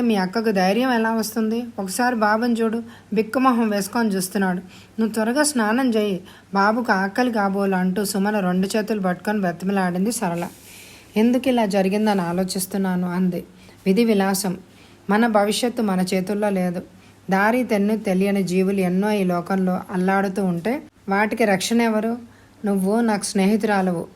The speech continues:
వారి సొంత సోదరీమణులు మీరిరువురు. సుమన కళ్ళల్లో చూస్తూ చెప్పింది సరళ. పేదవారికి పెన్నిదల నీ స్నేహం లేకపోతే నేను ఈ లోకంలో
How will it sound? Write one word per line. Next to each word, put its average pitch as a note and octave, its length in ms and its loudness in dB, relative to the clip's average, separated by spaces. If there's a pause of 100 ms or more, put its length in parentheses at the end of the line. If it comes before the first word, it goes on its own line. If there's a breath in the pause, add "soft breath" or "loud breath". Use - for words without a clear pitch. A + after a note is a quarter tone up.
(360)
వారి G3+ 380 2
సొంత G3 460 2
సోదరీమణులు G3 1000 2 (160)
మీరిరువురు. F3+ 640 0 (600 loud breath)
సుమన A#3 320 2
కళ్ళల్లో G#3 440 0 (140)
చూస్తూ F#3 320 -2
చెప్పింది G3 560 -2
సరళ. F#3 340 -2 (480 loud breath)
పేదవారికి A3+ 640 2
పెన్నిదల G3 500 0 (260)
నీ G3 140 -2
స్నేహం F#3+ 440 0
లేకపోతే F#3+ 600 -2
నేను F#3+ 260 2
ఈ F3+ 100 0
లోకంలో G3 520 -2